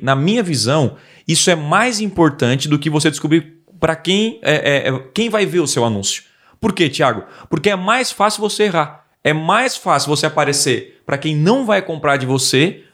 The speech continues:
do que, é, pessoas que vão comprar de você de fato. Ou seja, você colocou uma palavra-chave que não era correta, você colocou uma segmentação que não era,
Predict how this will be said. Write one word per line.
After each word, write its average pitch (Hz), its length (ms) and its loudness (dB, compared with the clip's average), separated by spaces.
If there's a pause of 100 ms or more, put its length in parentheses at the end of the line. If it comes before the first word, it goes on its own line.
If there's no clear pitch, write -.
do 208 120 -2
que, 170 420 0 (200)
é, 143 180 2
pessoas 156 400 0
que 190 120 -6
vão 170 180 0
comprar 139 320 0
de 135 100 -2
você 143 300 0
de 143 100 -4
fato. 139 260 0
Ou 135 60 -2
seja, 131 220 0
você - 120 -2
colocou 139 220 0
uma 131 60 0
palavra-chave 123 600 0 (200)
que - 80 -10
não 113 120 2
era 110 120 2
correta, 135 560 -2 (160)
você 151 140 -4
colocou 135 320 0
uma 127 80 0
segmentação 120 580 0
que 113 120 -6
não 113 120 2
era, 117 240 2